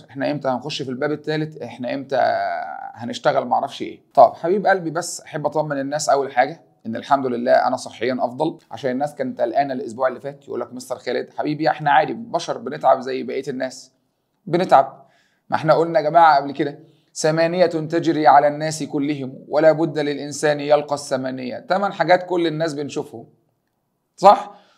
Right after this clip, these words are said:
سرور وحزن واجتماع وفرقة وعسر ويسر ثم سقم وعافية. ففي سقم وعافية، إحنا كنا في عافية نحمد الله عليها، وربنا سبحانه وتعالى ابتلانا بقليل من المرض، برضو نحمد الله عليه، ونكن على البلاء من الصابرين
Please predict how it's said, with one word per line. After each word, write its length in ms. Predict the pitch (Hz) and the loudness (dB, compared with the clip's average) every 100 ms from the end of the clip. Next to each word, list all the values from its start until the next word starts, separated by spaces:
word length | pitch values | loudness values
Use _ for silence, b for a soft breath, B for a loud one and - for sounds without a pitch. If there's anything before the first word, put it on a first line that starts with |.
| b | b
سرور 360 | - 190 202 | 0 4 6
وحزن 580 | 190 175 170 190 175 160 | 4 2 2 2 -2 -2
واجتماع 640 | 156 156 156 156 165 147 | -2 -4 -4 2 6 6
وفرقة 800 | 147 143 135 143 135 156 175 202 262 | 4 -2 -4 -6 -2 -2 -2 -8 0
وعسر 380 | 147 180 185 156 | 2 2 0 -6
ويسر 540 | 151 147 165 160 147 | -2 -2 -2 -4 -8
ثم 300 | 139 147 147 | -6 -2 -2
سقم 380 | 147 156 139 139 | -2 -6 -4 4
وعافية. 540 | 131 131 135 127 - - - | 6 6 6 -2 -6 -10 -8
ففي 220 | 147 214 | -4 -2
سقم 300 | - 196 175 | 2 0 4
وعافية، 500 | 165 165 175 208 233 b b b | 8 8 8 0 -6 b b b
إحنا 140 | - 156 | -4 -2
كنا 260 | 180 175 | 2 2
في 100 | 160 | 6
عافية 360 | 147 147 165 160 | 8 6 6 2
نحمد 340 | 156 151 139 | 2 -2 -6
الله 180 | 135 143 | 0 4
عليها، 460 | 147 131 135 160 - b b b b - | 4 4 2 -2 -8 b b b b -2
وربنا 320 | 143 147 185 | 2 4 2
سبحانه 340 | 180 160 175 | 0 4 6
وتعالى 340 | 165 156 160 156 | 8 8 6 4
ابتلانا 400 | 139 147 156 151 | 0 -2 0 -2
بقليل 420 | 139 139 143 139 | -2 -4 -2 -4
من 120 | 131 | -4
المرض، 460 | 127 127 120 127 - | -4 0 0 0 -4
برضو 320 | 113 175 170 156 | 4 4 4 0
نحمد 320 | 156 143 131 | -2 -2 -2
الله 180 | 131 139 | 6 8
عليه، 240 | 123 147 | 6 2
ونكن 320 | 123 151 156 | -2 -2 2
على 260 | 117 117 123 | 4 4 2
البلاء 440 | 117 127 151 - | -2 0 2 0
من 100 | 127 | -2
الصابرين 720 | 131 - 131 123 139 160 160 | -4 -2 -2 0 -4 -4 -10